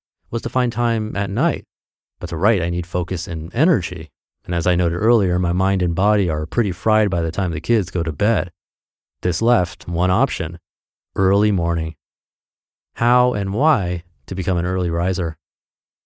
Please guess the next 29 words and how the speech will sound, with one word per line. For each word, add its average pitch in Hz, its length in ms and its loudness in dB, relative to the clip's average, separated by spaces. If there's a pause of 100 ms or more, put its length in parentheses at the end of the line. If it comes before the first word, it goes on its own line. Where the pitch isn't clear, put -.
(260)
I 117 80 -2
began 139 220 4
to 131 40 2
get 123 140 4
up 117 100 0
at - 140 -4
five 127 320 0
A 131 140 2
M 110 220 0
Monday 101 280 0
through 120 160 -6
Friday 110 580 0
and 90 220 -4
write 120 260 0 (220)
for - 160 -12
two 101 320 -4
hours. 82 480 -6 (360)
My 90 100 -4
goal 110 260 4
was, 107 440 2
and 82 280 -6
is, 101 340 -2 (320)
to - 120 -8
write 98 140 0
one 92 140 0
thousand 107 380 2
words 87 240 0
per 80 180 -4
day. 80 320 -4